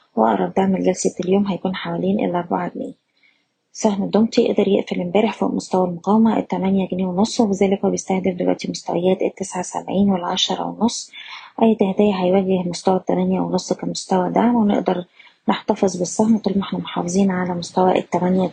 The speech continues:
جنيه. مصر للألمنيوم، السهم بيتحرك في حركة عرضية على مدار آخر أسبوعين فوق مستوى الدعم الستة وأربعين جنيه، وطول ما احنا محافظين على المستوى ده هنعيد التجربة على مستوى المقاومة التمانية وأربعين ونص.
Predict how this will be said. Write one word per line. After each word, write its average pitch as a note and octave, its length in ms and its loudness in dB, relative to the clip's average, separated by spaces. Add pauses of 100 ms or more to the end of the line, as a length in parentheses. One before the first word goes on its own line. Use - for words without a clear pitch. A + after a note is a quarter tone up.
جنيه. - 140 -6 (1160)
مصر G#3+ 280 0
للألمنيوم، G3+ 720 2
السهم G3 320 0
بيتحرك G3 500 0
في - 60 -10
حركة F#3+ 340 -2
عرضية F#3 420 2
على F#3+ 140 0
مدار F#3 360 0
آخر - 340 0
أسبوعين F#3 460 2
فوق - 180 -2
مستوى G3 420 0
الدعم F#3+ 380 0
الستة - 440 -4
وأربعين F3+ 440 -4
جنيه، G3 260 2
وطول A3+ 240 -2
ما G#3 60 -6
احنا G3 180 -6
محافظين F#3+ 460 -2
على F3+ 100 -12
المستوى F#3 500 -4
ده A3 160 0 (380)
هنعيد G#3+ 340 4
التجربة G3 480 2
على F#3+ 100 2
مستوى F#3 360 0
المقاومة G3 520 2
التمانية F#3+ 460 0
وأربعين F3 400 -2
ونص. - 520 -10